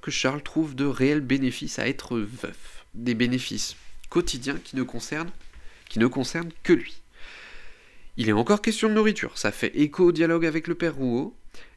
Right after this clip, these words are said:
ça suggère une forme de prosaïsme, chez Charles également, mais ce qui est super intéressant ici, c'est l'énumération,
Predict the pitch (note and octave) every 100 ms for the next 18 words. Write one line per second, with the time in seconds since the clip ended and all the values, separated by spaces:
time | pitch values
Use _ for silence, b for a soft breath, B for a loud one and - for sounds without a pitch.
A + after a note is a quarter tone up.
0 | B - G#2+ - A2+ G#2+ C3 A2 A#2+ G2+
1 | G2 - - G#2+ G#2 A#2+ - - - -
2 | - G#2 - A2 G#2+ - G#2 G2+ G#2+ -
3 | - B B B B2+ - F#3 F3+ - -
4 | G3+ G3 D#3+ C3+ A#2+ A2 - G2+ G2+ C#3
5 | D#3+ _ B B B - D#3 B2+ E3 D#3
6 | A#2+ G#2+ G2+ -